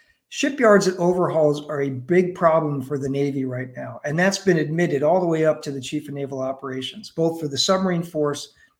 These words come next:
and the surface Navy. Lieutenant Commander McCarthy points out that from twenty fifteen to twenty nineteen,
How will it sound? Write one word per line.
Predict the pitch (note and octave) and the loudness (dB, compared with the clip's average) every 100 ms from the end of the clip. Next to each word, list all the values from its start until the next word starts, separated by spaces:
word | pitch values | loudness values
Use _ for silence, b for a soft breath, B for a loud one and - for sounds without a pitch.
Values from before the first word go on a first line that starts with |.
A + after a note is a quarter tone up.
| - | -8
and | D3+ | -6
the | D3+ | -6
surface | - D3+ D3 C3 C#3 | -4 -4 -4 -8 -8
Navy. | C3+ B2 C3 - _ _ _ _ - | -8 -8 -12 -20 _ _ _ _ -8
Lieutenant | D3+ F#3 F#3+ F#3+ | 0 2 2 0
Commander | F3 E3+ E3 D#3 | -2 0 0 -2
McCarthy | C3 A#2+ G3+ G#3 E3+ | -6 0 2 2 0
points | C#3+ - D#3+ D3 | -6 -6 -8 -4
out | D#3 D3+ D3+ | 0 -2 -4
that | C3+ | -12
from | - C#3 | -12 -14
twenty | B2+ - G3 A3+ | -12 -8 -6 -4
fifteen | A3 F#3+ F#3+ D#3 C#3+ C#3 C3+ | -2 -4 -4 -10 -8 -8 -10
to | B2+ | -14
twenty | - - E3+ F3+ | -12 -6 -2 -2
nineteen, | D#3+ D3+ D3 - D3 C3+ B2 | -4 -6 -8 -12 -10 -10 -12